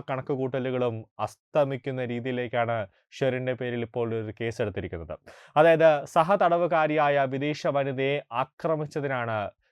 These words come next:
ഷെറിൻ്റെ പേരിൽ നിലവിൽ കേസെടുത്തത്. വധക്കേസിൽ ശിക്ഷിക്കപ്പെട്ട് ജയിലിൽ കഴിയുന്ന ഷെറിന് ശേഷിക്കുന്ന ശിക്ഷാ കാലയളവ്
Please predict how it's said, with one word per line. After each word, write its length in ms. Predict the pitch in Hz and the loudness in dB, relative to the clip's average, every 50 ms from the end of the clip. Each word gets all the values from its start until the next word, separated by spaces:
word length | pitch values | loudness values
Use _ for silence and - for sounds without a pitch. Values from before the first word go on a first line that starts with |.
| _ - | _ -4
ഷെറിൻ്റെ 360 | - 147 135 143 139 139 139 131 127 | -2 0 2 2 0 0 -2 -2 -2
പേരിൽ 200 | 127 123 123 123 120 | -2 -2 -2 -4 -4
നിലവിൽ 260 | 120 117 117 113 113 110 - | -4 -2 -2 -2 -4 -4 -4
കേസെടുത്തത്. 560 | - 131 135 - - 104 92 90 90 85 82 - - _ - - _ _ _ - | -2 0 0 0 0 -2 -2 -2 -2 -2 -4 -4 -6 _ -20 -20 _ _ _ 8
വധക്കേസിൽ 560 | 202 202 214 247 - 262 269 254 - 254 240 226 - | 8 8 8 6 4 2 0 2 2 0 -2 -2 -2
ശിക്ഷിക്കപ്പെട്ട് 680 | 208 185 - - 208 196 214 196 185 190 - - 185 180 160 135 139 | -2 -2 -2 -2 0 0 0 2 0 -2 0 2 2 2 2 2 0
ജയിലിൽ 300 | 156 160 165 180 196 185 - | 0 2 2 2 0 0 0
കഴിയുന്ന 360 | 185 175 170 170 170 160 165 160 - - | 0 0 2 0 0 -2 -4 -6 -6 -4
ഷെറിന് 400 | - 165 160 156 160 151 135 104 82 - _ _ _ _ - - | -2 0 0 0 0 0 -2 -2 -4 -6 _ _ _ _ -8 -4
ശേഷിക്കുന്ന 640 | 151 143 151 156 147 - 190 160 - 165 156 156 151 143 - | 0 0 0 0 0 -4 -6 -4 -2 -4 -2 -2 -2 -2 -2
ശിക്ഷാ 300 | 151 139 - - - 165 165 156 - | -6 -8 -6 -2 0 0 0 0 0
കാലയളവ് 560 | 160 151 151 151 151 147 147 139 135 139 | 0 0 2 2 2 2 2 2 2 2